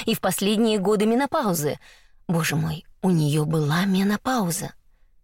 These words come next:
Несколько раз без какой-либо причины у Лизы начинались месячные, и тогда ей приходилось бежать в ванную за прокладкой.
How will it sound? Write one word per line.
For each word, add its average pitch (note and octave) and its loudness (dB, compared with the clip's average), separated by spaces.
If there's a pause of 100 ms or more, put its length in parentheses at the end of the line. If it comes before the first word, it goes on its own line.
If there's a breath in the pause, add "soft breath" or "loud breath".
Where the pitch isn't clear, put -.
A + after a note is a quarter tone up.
Несколько G#3 0
раз F3+ 2
без E3 -2
какой-либо E3+ 0
причины A#3+ 0 (220 loud breath)
у B3 0
Лизы C4 2
начинались G#3 0
месячные, D#3+ -2 (260 loud breath)
и G#3+ 0
тогда E3 0
ей G#3+ 0
приходилось D#3+ 0
бежать D#3 -2
в E3 0
ванную D#3+ 0
за D#3 -2
прокладкой. - -10